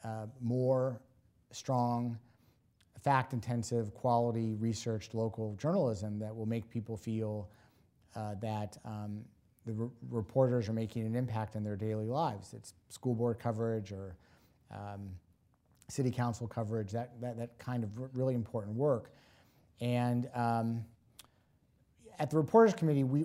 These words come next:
we historically have not been involved in issues around media concentration or antitrust, um, which are,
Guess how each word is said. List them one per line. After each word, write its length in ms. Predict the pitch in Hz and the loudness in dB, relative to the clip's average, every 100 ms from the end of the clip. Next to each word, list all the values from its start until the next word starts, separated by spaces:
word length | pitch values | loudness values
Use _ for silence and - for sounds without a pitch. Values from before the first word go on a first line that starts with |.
| 160 | 0
we 360 | 139 156 151 160 - | 2 2 2 0 -2
historically 600 | 131 - 151 147 131 120 | -2 4 6 6 4 0
have 140 | 117 | 0
not 520 | 127 127 127 131 123 101 | 0 2 0 -2 -6 -2
been 380 | 120 117 120 120 - | 0 0 -2 -6 -6
involved 560 | 120 110 113 113 113 113 | -2 2 4 4 2 0
in 260 | 113 110 | -2 -2
issues 380 | 127 113 123 107 | -4 -2 -2 0
around 280 | 113 113 110 | 0 0 0
media 220 | 117 113 | 0 0
concentration 1040 | 110 113 104 110 113 107 117 110 107 104 98 - _ _ _ _ _ | -2 -6 -6 -6 -4 -4 -4 -4 -4 -6 -8 -16 _ _ _ _ _
or 320 | 107 107 107 | -4 -2 -2
antitrust, 800 | 120 117 113 101 120 120 123 - _ _ _ _ _ | -2 -4 -6 -4 -2 -2 -4 -14 _ _ _ _ _
um, 300 | 107 107 110 | -8 -4 -4
which 180 | 110 | -4
are, 80 | - | -4